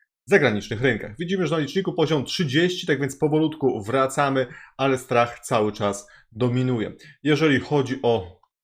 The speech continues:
świat, no to widzimy, że dzisiaj mamy dosyć ciekawe odreagowania. Jednym słowem, łapiemy oddech poza rynkiem japońskim, którym dzisiaj jest, jak widzimy, zdominowany wyprzedażą. Jak widzimy, większość potem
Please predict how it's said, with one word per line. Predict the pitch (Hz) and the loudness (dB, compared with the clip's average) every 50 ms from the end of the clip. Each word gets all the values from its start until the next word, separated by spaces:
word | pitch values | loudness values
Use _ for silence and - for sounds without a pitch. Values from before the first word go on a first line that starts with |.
| _ _ - | _ _ -10
świat, | - - 151 165 175 - - _ _ _ - - | -4 -2 0 0 -2 -4 -8 _ _ _ -8 -4
no | 226 190 | -2 0
to | - 147 | 0 0
widzimy, | 120 117 98 120 131 131 120 | 0 0 -2 -2 -2 0 -2
że | 101 110 104 | -2 -4 -6
dzisiaj | 101 120 123 - 127 | -6 -6 -6 -4 -4
mamy | 120 110 107 101 | -2 -2 -2 -2
dosyć | 113 117 - 117 - - | -4 -4 -6 -10 -10 -8
ciekawe | - 110 - 123 113 104 98 - - - - - - - - | -8 -4 -2 -2 0 0 0 -2 -4 -14 -20 -20 -16 -4 2
odreagowania. | 151 151 139 139 123 113 110 101 107 98 107 127 135 135 123 110 95 92 104 | 2 4 4 6 4 4 4 2 0 0 2 2 2 2 2 -2 -2 -4 -2
Jednym | 110 127 135 120 117 110 104 | 2 2 2 2 0 -4 -4
słowem, | - - 123 127 117 110 101 98 - - - - - | -2 0 0 0 2 0 -2 -4 -8 -16 -14 -4 0
łapiemy | 123 127 113 120 143 131 113 110 - | 2 2 2 2 2 2 2 0 0
oddech | - 143 160 143 143 156 147 - - - | 2 0 0 0 2 0 0 0 0 -2
poza | 156 175 160 170 156 135 | 0 0 2 2 2 2
rynkiem | 117 127 131 127 - 127 123 | 2 0 -2 -2 -2 0 0
japońskim, | 127 120 - 147 151 160 165 151 - - 147 139 | 0 0 2 2 2 2 0 -2 -6 -6 -8 -8
którym | 135 - 131 147 175 160 131 104 | -6 -4 -4 -2 -2 -2 -4 -6
dzisiaj | 101 117 - - 120 113 | -8 -8 -6 -4 -2 0
jest, | 110 110 - - - - - - _ _ 123 | -2 -2 -4 -6 -18 -20 -20 -20 _ _ -4
jak | 120 113 | -4 -2
widzimy, | 120 107 113 120 113 110 | -2 -2 -2 -4 -4 -4
zdominowany | 95 98 107 135 139 135 120 113 107 110 113 110 107 107 104 95 | -6 -2 0 0 2 2 2 0 0 0 0 -2 0 -2 -2 -2
wyprzedażą. | 101 117 120 - - 127 110 120 120 117 113 107 92 87 - - - - - | -2 -4 -6 -4 -4 -4 -2 0 0 0 -2 -4 -8 -12 -12 -18 -20 -12 -6
Jak | 165 170 160 | -6 -4 0
widzimy, | 151 156 135 151 156 147 127 | 0 0 0 0 0 0 2
większość | 98 127 151 160 143 - 135 - - | 2 2 0 0 0 -2 -4 -4 -4
potem | - 120 104 - 113 104 104 | -2 -2 -2 0 -2 -2 -4